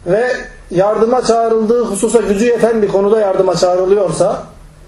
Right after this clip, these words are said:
ve yardıma çağranı duyacak bir yakınlıkta ise bu kişiden, yani bu üç şart dahilinde ne yapılabilir?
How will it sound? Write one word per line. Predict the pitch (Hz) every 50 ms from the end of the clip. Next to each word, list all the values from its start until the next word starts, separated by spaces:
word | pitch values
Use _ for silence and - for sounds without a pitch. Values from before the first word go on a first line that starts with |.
| - - - - -
ve | 196
yardıma | 202 220 220 233 226 226 247 - -
çağranı | - - 226 240 233 240 240 240 240 233 208 - 233 214 202 202 208 208 233 208 - - - - 247 240 233 220 185
duyacak | 170 208 233 233 220 262 269 - - 214
bir | 220 202
yakınlıkta | - - - 202 196 202 190 170 - 220
ise | 214 190 160 - 196 240 277 277 - - - - - - - - - - - - - - - - - - - -
bu | 294 277
kişiden, | - 254 220 196 240 214 214 254 302 277 247
yani | 208 202 196 196
bu | 220 247 277
üç | -
şart | - 220 220 208 220 -
dahilinde | 208 190 175 165 175 180 180 185 202 208
ne |
yapılabilir? | 220 214 208 196 180 165 165 196 240 - - -